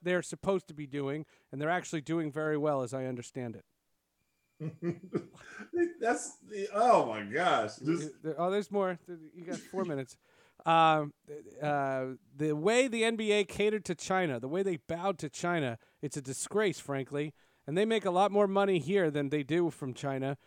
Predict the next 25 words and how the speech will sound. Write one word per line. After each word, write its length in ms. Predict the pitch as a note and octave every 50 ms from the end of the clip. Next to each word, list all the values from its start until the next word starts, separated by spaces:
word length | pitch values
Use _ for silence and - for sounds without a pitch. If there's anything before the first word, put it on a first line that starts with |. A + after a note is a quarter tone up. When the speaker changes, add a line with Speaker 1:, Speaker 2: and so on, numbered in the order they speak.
| _ _ -
Speaker 1:
But 80 | D3+
we 160 | D3 F3+ A3 A3+
have 100 | A3 F#3
a 80 | F#3+
system 400 | - - A3 G#3+ - - F#3+ D#3+
that 100 | D#3+ D#3+ D3+
allows 340 | D3 D#3 E3+ F#3 F#3 E3+
you 80 | F#3+ F3+
to 80 | D#3+ C#3+
disrespect 680 | - F#3 F#3+ - - E3 - - - G3 F#3+ - -
your 80 | D#3 C#3+
system, 460 | - - G3+ F#3+ - - D3 A#2 A#2
and 80 | B2+ C#3+
that's 180 | D3+ D3 -
too 140 | - - F3+
bad 240 | D#3 F3 E3 D#3+ -
for 120 | - D3
them. 280 | C#3 D#3+ D3+ C3+ C3 B2 _ _ _ _ _ -
Too 100 | - A3
bad 260 | F#3+ G#3+ G#3+ G3+ -
for 80 | - F3+
them 200 | F3+ F#3 E3+ E3+
they 100 | E3+ E3+
don't 160 | F3 E3+ D#3+
appreciate 480 | C#3+ - - F#3+ G3 E3+ - E3 D3+